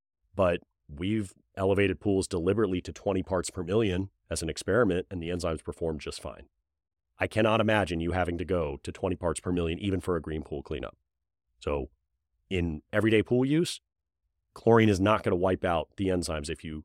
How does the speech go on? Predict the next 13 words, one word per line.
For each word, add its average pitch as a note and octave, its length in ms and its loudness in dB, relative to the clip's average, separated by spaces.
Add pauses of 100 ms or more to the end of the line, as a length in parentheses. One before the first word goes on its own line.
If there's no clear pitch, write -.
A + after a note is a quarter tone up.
separate E2+ 480 -2
them D#2 180 -4 (100)
accordingly. - 460 -8 (1080)
Chlorine G2 280 2
is F2 80 -4
not G2 180 0
gonna G#2+ 140 0
attack A2 300 2
sodium A2+ 280 6
bicarbonate, A2+ 560 4 (920)
not D#2 160 -8
gonna G2 120 -2
attack G2+ 400 -2